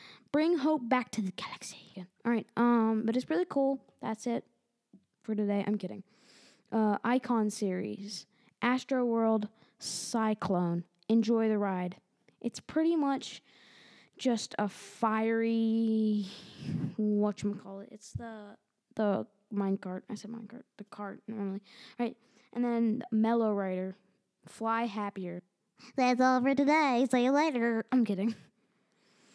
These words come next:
We still gotta do a couple more things. Okay. All right, we're gonna s-,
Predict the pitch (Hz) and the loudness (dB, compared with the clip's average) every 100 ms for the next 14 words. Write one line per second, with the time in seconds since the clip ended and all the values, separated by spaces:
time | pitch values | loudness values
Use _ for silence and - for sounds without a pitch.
0 | - - _ 247 240 - 220 208 202 190 | -20 -20 _ -2 -2 0 0 0 2 0
1 | 185 196 190 185 180 202 _ - 226 214 | 2 2 2 2 0 -6 _ -8 -8 -6
2 | 196 196 185 185 _ _ - 202 196 196 | -4 -2 -2 -6 _ _ -4 0 2 2
3 | 196 196 196 196 196 202 214 - - _ | 2 2 2 2 2 2 -2 -6 -20 _
4 | 226 - - - - _ _ _ _ _ | -18 -18 -20 -20 -20 _ _ _ _ _
5 | _ _ _ - 247 262 262 - - | _ _ _ -6 0 0 0 -6 -16